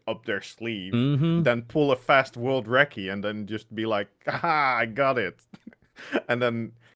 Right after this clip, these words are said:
Speaker 1: you know, people don't do that. People hang out on Discord. They talk about, like, the glitches they found. They, they talk about new speed tech. I, and that's the part that I like. So, I mean, s-, asking money for specific stuff like that, it kinda
Speaker 2: Yeah.
Speaker 1: feels,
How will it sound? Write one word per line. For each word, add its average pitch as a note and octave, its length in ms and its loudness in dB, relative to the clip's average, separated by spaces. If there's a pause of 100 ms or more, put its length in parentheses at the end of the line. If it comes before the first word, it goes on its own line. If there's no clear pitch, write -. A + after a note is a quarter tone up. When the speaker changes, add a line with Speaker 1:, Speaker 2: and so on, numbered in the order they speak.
Speaker 1:
you D3 100 -4
know, A#2+ 200 0
people F3+ 280 -4
don't D3+ 140 0
do D#3 120 0
that. G#2 260 -2
People D#3 200 -4
hang F#3+ 200 0
out F3+ 120 2
on D#3+ 120 -2
Discord. D3 440 -4
They A#2+ 160 -6
talk D3 320 -4
about, C3+ 320 -4
like, B2 280 -6
the A2+ 80 -6
glitches C3+ 320 -8
they G2 140 -4
found. F2 420 -8
They, F#2+ 180 -8 (100)
they G2+ 200 -12
talk G#2+ 260 -8
about A2 260 -4
new A#2+ 160 -8
speed B2 300 -14
tech. F2 400 -10
I, G#2+ 260 -6
and G#2 220 -8
that's A#2+ 220 -6
the C3 80 -8
part A#2 240 -2
that A2+ 100 -4
I B2+ 140 -2
like. E2+ 220 -8
So, G2+ 180 -10
I G2 260 -10
mean, G2 320 -14 (220)
s-, - 160 -20 (720)
asking A#2+ 360 -6
money B2 220 -8
for D3+ 240 -10
specific D3 760 -14
stuff - 280 -10
like C#3 160 -6
that, C3 200 -4
it D3 100 -2
kinda - 20 2
Speaker 2:
Yeah. F#2+ 340 2
Speaker 1:
feels, - 480 -6